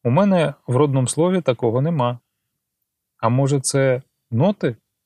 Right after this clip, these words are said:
силкується додуматися Радивон. "Га? Мабуть, ноти до псальом?"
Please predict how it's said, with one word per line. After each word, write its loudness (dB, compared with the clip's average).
силкується -2
додуматися -2
Радивон. -2
"Га? 0
Мабуть, 0
ноти 0
до 0
псальом?" 0